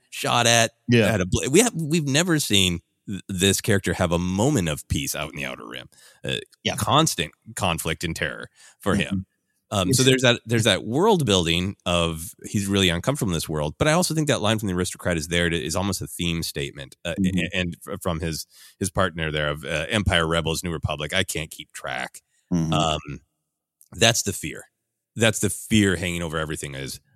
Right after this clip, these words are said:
Speaker 1: the New Republic means well. They are obviously and explicitly and without any doubt trying to do things different and better than the Empire.
Speaker 2: Mm-hmm.
Speaker 1: But will they fail?
Speaker 2: Yeah.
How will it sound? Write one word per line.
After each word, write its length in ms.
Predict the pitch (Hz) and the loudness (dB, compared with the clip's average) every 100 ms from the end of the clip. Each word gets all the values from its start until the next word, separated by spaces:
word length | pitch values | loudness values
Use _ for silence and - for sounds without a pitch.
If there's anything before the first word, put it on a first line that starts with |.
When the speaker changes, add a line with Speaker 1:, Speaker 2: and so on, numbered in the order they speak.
| _ | _
Speaker 1:
the 100 | 87 | -2
New 400 | 87 92 139 151 | 0 4 4 4
Republic 760 | 147 139 - 117 110 113 - - - | 4 0 0 2 4 2 2 -8 -10
means 580 | 87 92 107 120 123 101 | -4 0 2 4 2 0
well. 440 | 85 85 85 - _ _ | 0 2 0 -4 _ _
They 120 | 87 87 | 0 2
are 220 | 85 82 _ _ - | 2 0 _ _ -2
obviously 800 | - 165 180 101 - 69 62 - - | 2 2 4 2 0 -4 -12 -12 -6
and 160 | 107 | -4
explicitly 1080 | 98 - - - - 82 90 - - 71 - | -2 0 0 -2 -4 -2 0 -4 -6 -10 -8
and 100 | 98 | -6
without 300 | 98 107 101 _ - | -2 -2 -2 _ 0
any 280 | 180 202 | 4 4
doubt 440 | 156 160 175 120 - _ _ _ _ | 2 0 0 -2 -6 _ _ _ _
trying 580 | - 101 120 147 131 117 | -8 0 2 2 2 0
to 100 | 110 | -2
do 220 | 85 107 | 0 -2
things 340 | 110 95 90 78 | 0 -2 -4 -6
different 480 | 73 113 - 113 - | -4 -4 -2 -4 -4
and 220 | 92 87 | -6 -4
better 260 | 80 92 92 | -2 0 0
than 140 | 87 | 0
the 140 | 82 80 | -2 -2
Empire. 520 | 95 - 67 64 60 _ _ - | -2 -4 -6 -6 -10 _ _ -10
Speaker 2:
Mm-hmm. 220 | 82 87 87 | -6 -6 0
Speaker 1:
But 300 | 85 85 85 _ _ - | 2 2 -2 _ _ -16
will 440 | 90 85 90 90 90 | -12 -2 0 0 -2
they 320 | 69 65 67 | -4 -8 -8
fail? 600 | - - - - - - _ _ _ _ _ _ _ _ - | -12 -16 -16 -14 -16 -18 _ _ _ _ _ _ _ _ -4
Speaker 2:
Yeah. 160 | 113 | -2